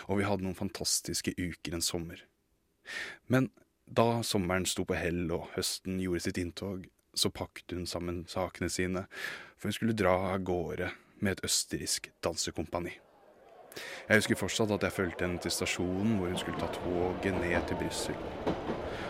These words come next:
Og før hun gikk på, så snudde hun seg og fisket boka opp av veska og sa at «jeg vil at du skal ha denne». Og jeg husker at jeg tenkte på at titelen kanskje skulle si noe om oss, al-,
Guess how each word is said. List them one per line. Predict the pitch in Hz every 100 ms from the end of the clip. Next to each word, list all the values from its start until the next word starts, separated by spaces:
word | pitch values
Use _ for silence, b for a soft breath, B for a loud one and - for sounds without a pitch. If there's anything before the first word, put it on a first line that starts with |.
| B
Og | 113 120 -
før | - 107 113 120
hun | 117 - -
gikk | 107 -
på, | 107 104
så | - 95
snudde | 92 85 80
hun | 80
seg | 87 87 87
og |
fisket | - 90 - 85
boka | - 85 - -
opp | - -
av | 87
veska | 80 - - 90
og |
sa | 87 85
at | 80 - -
«jeg | 98
vil | 92 90
at | 90
du | 101
skal | - 98
ha | 98 107
denne». | 101 85 76 - - - - - B B B B
Og | 87
jeg | 87
husker | 82 - 95
at | 92 85
jeg | 82 -
tenkte | 87 78 -
på | - 90 87
at | 92 -
titelen | 87 - - 101 98
kanskje | 95 80 90 92 90
skulle | 95 - 101
si | - 90
noe | 95 107 101 95
om | 101 104
oss, | - - -
al-, | -